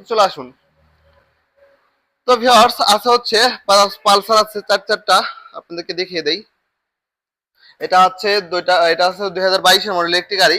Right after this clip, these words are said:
এই বাইকটা ফো-, রাজবাড়ী বিআরটি থেকে দশ বছরের পেপারস কমপ্লিট করা আছে। তো যারা গাড়ি খুঁজতেছেন, নিবেন, চালাবেন, এটা হচ্ছে বাইকটার কন্ডিশন, এলইডি বাল্ব লাগানো আছে,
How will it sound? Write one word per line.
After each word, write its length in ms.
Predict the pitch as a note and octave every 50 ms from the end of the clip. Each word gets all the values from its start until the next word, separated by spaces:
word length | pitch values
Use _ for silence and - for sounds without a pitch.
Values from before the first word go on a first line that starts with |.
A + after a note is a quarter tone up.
| B3+ -
এই 60 | F#3 E3+
বাইকটা 280 | D#3 D3+ D#3 - F#3+
ফো-, 240 | - _ F#3+ F#3+ -
রাজবাড়ী 440 | - D#3+ E3 E3 E3 D#3+ - F#3 F3
বিআরটি 220 | E3 F#3 F#3 F#3 F3+
থেকে 200 | _ - F#3 G#3 B3+ _ _ _ _ _ _ _ _ D#3+
দশ 140 | F3 G3 G3+
বছরের 460 | F#3 G3 G3 - G3 G3 G3 G#3+ A#3 A#3+
পেপারস 480 | A#3 - G#3+ G#3 G3+ G3 F#3+ F#3 F#3 - - -
কমপ্লিট 400 | G#3+ G#3 G#3+ G3 E3+ E3+ E3+ D#3+ -
করা 180 | F#3 F3+ E3+ D#3+
আছে। 220 | D3 - - C3 - _ _ _ _ _ _ _ _
তো 100 | _ - -
যারা 220 | - F#3+ F#3 G3 G3
গাড়ি 180 | F#3+ G3 G3 G3+
খুঁজতেছেন, 520 | G3+ - A#3 A#3+ - - G#3+ F3+ G3+ F#3+ G#3
নিবেন, 320 | A3 G3+ F#3+ F3+ F#3 G3 G3+ F#3+
চালাবেন, 440 | - G3+ G3 G3 F#3+ F3+ F#3 G3 A#3+ B3 - _ _ _ _ -
এটা 140 | D3 D3+ D#3+
হচ্ছে 240 | D#3+ E3 - - - - - - - - - - - - - - - _ _ _
বাইকটার 300 | - D#3 D#3+ - F3+ F3
কন্ডিশন, 460 | E3+ - F3+ F3+ F3+ E3+ D#3+ E3+ F3+ A3 A#3+ - _ _ _ _ _ _ -
এলইডি 260 | E3+ E3+ F3 D#3+ E3
বাল্ব 220 | D#3 D#3+ D#3+ D#3+ -
লাগানো 280 | F3 F3+ F3+ F3+ E3+ E3
আছে, 180 | E3 D#3+ - E3+